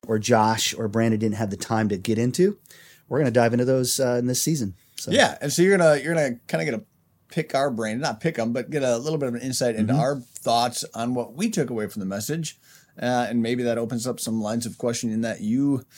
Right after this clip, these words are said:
Speaker 2: had on your own as you took notes from the message and, and whatnot. So, yeah, we're
Speaker 1: Mm-hmm.
Speaker 2: kinda getting back to our original focus.
Speaker 1: Yep,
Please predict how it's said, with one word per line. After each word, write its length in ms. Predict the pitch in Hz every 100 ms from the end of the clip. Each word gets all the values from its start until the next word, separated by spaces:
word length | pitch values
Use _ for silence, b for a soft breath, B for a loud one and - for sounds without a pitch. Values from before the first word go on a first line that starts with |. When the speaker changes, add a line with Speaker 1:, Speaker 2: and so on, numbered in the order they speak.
| b b b
Speaker 2:
had 200 | 120 117
on 140 | 113 101
your 180 | 104
own 160 | 123 160
as 160 | 123 131
you 80 |
took 220 | 123 135 -
notes 240 | 131 143
from 100 | 131
the 80 | 123
message 420 | 131 - 139 127
and, 200 | 113 113 120
and 120 | 117
whatnot. 380 | 113 90 90 -
So, 320 | - 92 87 92
yeah, 100 | 147
we're 120 | 165 170
Speaker 1:
Mm-hmm. 40 |
Speaker 2:
kinda 180 | 214 240
getting 180 | 208 139
back 240 | 143 143
to 140 | 151 135
our 160 | 120
original 420 | 113 143 127 120
focus. 500 | - 175 - 110 - - -
Speaker 1:
Yep, 220 | 170 -